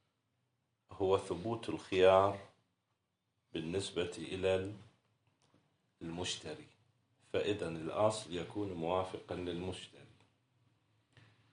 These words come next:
كما هو المشهور، ولكن بنى المسألة على،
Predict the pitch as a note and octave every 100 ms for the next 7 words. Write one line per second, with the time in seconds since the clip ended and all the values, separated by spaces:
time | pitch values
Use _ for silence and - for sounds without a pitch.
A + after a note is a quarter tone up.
0 | _ _ _ _ - - - B2 G#2 F#2+
1 | F#2+ F#2+ F#2+ E2+ - - D#2 - - -
2 | - - _ _ - - - - - F2
3 | G2+ A#2 A#2+ - C3 C3+ - - - -
4 | - - - - - - B2 A2 E2+ F2
5 | F2+ - A2+ A2+ A2 G2+ A2 A2+ A2 A2
6 | A2